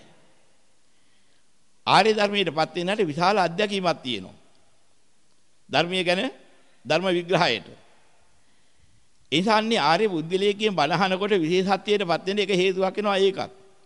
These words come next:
අනික් කාරණේ ආර්ය පුද්ගලයෙක් ධර්මයේ වටිනාකම දන්නවා. ඒ ධර්මයේ කොයිතරම් වටිනවද කියලා. ඒ වටිනාකම දන්න නිසා ඒ ධර්මයේ තුලින්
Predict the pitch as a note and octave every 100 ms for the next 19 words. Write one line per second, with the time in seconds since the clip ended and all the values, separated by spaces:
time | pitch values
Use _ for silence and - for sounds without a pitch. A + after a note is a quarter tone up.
0 | - - - - - - - - - -
1 | - - - - - C3+ G#3 A3+ A3 A3+
2 | C#3+ E3+ G#3+ E3 E3 F#3 A3+ A3+ D3+ D#3
3 | F#3+ A#3 E3 G#3 B3 G3 E3 D#3 C3 G#2
4 | E2+ - - - - - - - - -
5 | - - - - - - - - - -
6 | - - D#3+ E3 D3+ F3+ G#3 E3+ E3+ G3
7 | F#3+ D#3 G3+ G#3+ D#3 B2 A#2 F2+ F#2+ -
8 | - - - - - - - - - -
9 | - - - - - - - - E3 D3
10 | F#3 G3+ G#3+ A3+ G#3+ D3+ E3+ F3+ G3 A3+
11 | A3 F3+ D3+ E3+ F#3 F3+ G3+